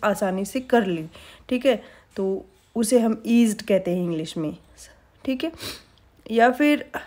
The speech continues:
आपकी कोई ड्यूटी कम हो जाती है, आपका कोई काम कम हो जाता है, इंटेंसिटी कम हो जाती है किसी कार्य की,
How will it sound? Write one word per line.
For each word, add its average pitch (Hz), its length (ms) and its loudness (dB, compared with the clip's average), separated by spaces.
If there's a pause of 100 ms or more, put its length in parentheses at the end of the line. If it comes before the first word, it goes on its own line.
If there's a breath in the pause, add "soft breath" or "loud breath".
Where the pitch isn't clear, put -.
(420 loud breath)
आपकी 247 560 2
कोई 262 240 2
ड्यूटी 240 420 0
कम 269 280 4
हो 254 200 4
जाती 190 360 0
है, 190 260 4
आपका 214 640 2
कोई 214 260 0
काम 220 420 4
कम 262 240 4
हो 220 220 2
जाता 180 340 0
है, 180 200 0
इंटेंसिटी 208 680 2
कम 247 240 2
हो 262 120 6
जाती 185 280 -4
है 185 60 -4
किसी 190 200 -6
कार्य 175 400 -2
की, 202 260 -4